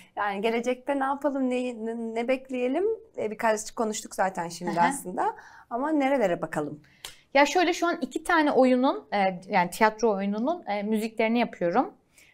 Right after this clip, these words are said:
Speaker 2: Bir tanesi, e, ya onun ses tasarımını ve müziklerini yapıyorum. E,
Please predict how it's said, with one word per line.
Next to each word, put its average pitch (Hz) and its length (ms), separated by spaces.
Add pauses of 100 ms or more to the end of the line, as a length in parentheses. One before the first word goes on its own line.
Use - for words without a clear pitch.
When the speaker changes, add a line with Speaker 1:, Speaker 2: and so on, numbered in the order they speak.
(100)
Speaker 2:
Bir 285 120
tanesi, 285 520 (160)
e, - 80
ya - 220
onun 247 160
ses 262 220
tasarımını 262 320
ve 247 80
müziklerini 220 520
yapıyorum. 240 500 (320)
E, 180 240